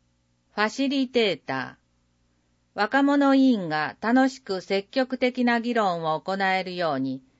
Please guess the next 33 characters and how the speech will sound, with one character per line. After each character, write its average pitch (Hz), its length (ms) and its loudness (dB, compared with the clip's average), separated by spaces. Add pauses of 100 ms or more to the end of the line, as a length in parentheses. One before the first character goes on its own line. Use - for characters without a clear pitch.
(100)
様 233 340 0
々 196 240 0
な 165 160 0
考 202 360 -2
え 190 180 0
方 180 280 -4
や 156 320 -4
プ 202 100 -4
レ 226 120 0
ゼ 240 160 0
ン 240 100 0
テ 233 200 -2
ー - 20 -2
シ 175 120 -6
ョ 160 80 -2
ン 160 80 -8
の 156 140 -2
方 190 280 -2
法 185 360 -2
を 175 80 -2
紹 185 320 -4
介 170 260 -4
し、 151 280 -14 (400)
議 226 160 -2
会 175 260 0
進 190 300 -8
行 185 320 0
を 165 200 0
補 196 160 -4
助 151 160 -6
し 131 140 -12
ま 123 140 -10
す。 - 240 -20